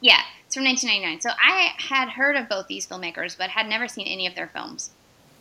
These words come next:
So I was like, "I'm going." And um, slight spoiler alert for both films. They're the kind of films that have an ending that is very open-ended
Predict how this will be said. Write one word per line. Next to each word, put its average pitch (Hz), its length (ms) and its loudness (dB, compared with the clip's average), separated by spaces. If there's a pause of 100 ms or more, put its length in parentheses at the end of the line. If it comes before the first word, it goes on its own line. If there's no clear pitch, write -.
(600)
So - 160 0
I 196 300 6
was 196 80 -8
like, 190 280 0 (480)
"I'm 190 80 -12
going." 175 460 2
And 190 380 0 (360)
um, 170 640 0 (300)
slight 285 600 -4
spoiler 277 540 -4
alert 226 340 -2
for 208 100 -6
both 196 340 -6 (140)
films. 156 500 -4 (320)
They're 226 120 0
the 233 120 0
kind 285 260 2
of 285 80 -2
films 220 240 -8
that - 100 -10
have 196 180 2
an 190 100 -10
ending 196 560 -2 (340)
that 185 320 0
is 175 140 -8
very 185 420 0
open-ended 180 840 -6